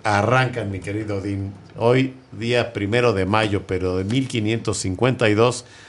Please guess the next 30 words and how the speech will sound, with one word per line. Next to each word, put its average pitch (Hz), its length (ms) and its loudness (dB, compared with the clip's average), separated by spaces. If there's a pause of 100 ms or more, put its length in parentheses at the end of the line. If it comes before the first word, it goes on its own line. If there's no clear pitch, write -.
(300)
por 92 200 0
cédula 123 560 4
real 113 400 2
del 92 220 -6
rey 110 220 0
español 101 580 -2
Carlos 110 340 -2
quinto, 113 400 -2
no 101 140 0
es 87 100 0
el 104 100 0
chocolate, 98 600 -2 (300)
se - 180 -2
fundan 110 380 4
en 101 120 2
la 95 120 2
Nueva 107 200 6
España 110 460 2
cuatro 95 300 -2
escuelas 101 460 0
para 87 260 0
naturales 92 560 0
en 95 100 -2
la 85 80 -2
provincia 98 420 2
de 92 120 2
Nueva 90 220 2
Galicia, 127 560 2 (300)
hoy 127 240 4 (140)
Jalisco. 101 540 -4